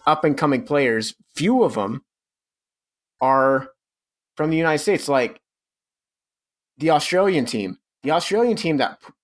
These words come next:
beat Team U S A, that's with Joe Ingles, Aaron Baines, and Patty Mills. Guess what? That team in the Olympics, when you're like, "Oh, well, you know, at least we're gonna have LeBron and all this," that team is going to have Ben Simmons and Dante Exum joining them. And, oh, yeah, there's another up-and-coming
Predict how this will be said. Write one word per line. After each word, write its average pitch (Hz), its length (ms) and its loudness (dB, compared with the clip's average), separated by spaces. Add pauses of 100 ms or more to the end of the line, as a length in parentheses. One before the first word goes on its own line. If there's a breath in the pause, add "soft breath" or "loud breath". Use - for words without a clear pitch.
(180)
beat 202 260 -2
Team 180 240 0
U 160 160 2
S 135 180 -2
A, 131 300 -2 (480)
that's 151 200 -2
with 160 120 -2
Joe 156 260 2
Ingles, 147 360 2
Aaron 139 260 2
Baines, 135 640 0
and 113 220 -2
Patty 127 220 0
Mills. 127 440 -4 (260)
Guess 160 240 -2
what? 160 300 -2
That 151 220 -2
team 175 320 -2
in 143 120 0
the 135 120 2
Olympics, 135 360 -2
when 127 100 -2
you're 120 100 0
like, 107 220 -2
"Oh, 160 240 2
well, 139 280 0
you 139 120 0
know, 135 120 2
at 131 80 -2
least 156 260 -2
we're 165 80 0
gonna 139 140 0
have 147 160 2
LeBron 139 460 0
and 131 100 0
all 135 180 2
this," 151 220 -2 (420 soft breath)
that 165 340 0
team 147 540 -2 (300)
is 131 160 -4
going 139 160 0
to 135 60 0
have 120 200 -2
Ben 151 220 2
Simmons 147 500 0
and 127 180 -2
Dante 143 340 0
Exum 135 300 0
joining 113 320 -2
them. 113 220 -2
And, 160 160 -2
oh, 185 160 2
yeah, 170 240 2
there's 143 220 -2
another 143 500 2
up-and-coming 135 840 0